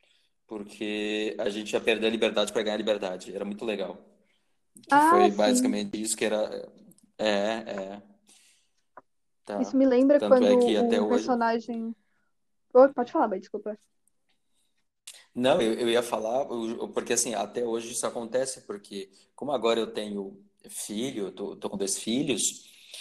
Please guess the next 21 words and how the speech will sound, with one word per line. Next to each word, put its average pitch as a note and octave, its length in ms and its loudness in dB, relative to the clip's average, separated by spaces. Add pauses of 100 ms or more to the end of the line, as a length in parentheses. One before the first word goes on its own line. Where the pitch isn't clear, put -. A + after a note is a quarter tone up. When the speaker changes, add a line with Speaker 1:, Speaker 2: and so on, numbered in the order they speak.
(220)
Speaker 1:
e G#2 460 0
às A2 200 4
vezes, - 680 -4
olha A#2 200 -6
só, E3 240 -4
por C3+ 200 -10
coisas D3+ 300 -6
mais, D#3+ 220 -10
muito C#3+ 260 -12
bobas, A#2+ 340 -2
inclusive, G2 500 -14
quando C3 200 -4
às C3 100 -4
vezes B2 180 -6
eu B2 60 -4
vou A#2+ 80 0
assistir A2+ 340 -4
algum G#2+ 260 -8
vídeo G#2+ 280 -6
do G2+ 60 -10
YouTube, A#2+ 600 -4